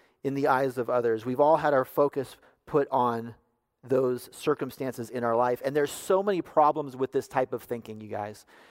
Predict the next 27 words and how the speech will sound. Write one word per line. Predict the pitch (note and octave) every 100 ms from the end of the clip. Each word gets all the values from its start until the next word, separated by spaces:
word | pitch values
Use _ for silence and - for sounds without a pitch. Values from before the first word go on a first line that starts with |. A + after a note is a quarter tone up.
| -
So | - - E3
many | E3+ D#3
problems | D3 C3+ C#3 A#2+
with | B2 C3
it. |
But | C3+ -
the | B2+
biggest | B2+ D3+ G3+ -
thing, | G#3 G#3+ A#3 _ _ _ -
the | C3
biggest | E3 F3 G#3+ -
problem | - E3 F3+ F#3+
is | D#3
that | E3 D#3+
it's | -
selfish. | - E3 F#3+ - A2 G#2+
It's | C3+ -
self-focused. | - C#4+ C#4+ - D#3 A3 - A2+ - - _ _ _ _ _ _ _ _ _ _ _
It's | D#3
that | G3+ F3+
our, | F3
our | D#3+ E3
whole | - G#3+ G#3+
life, | F#3+ G3+ -
we, | E3+
we, | E3+ E3+
we, | E3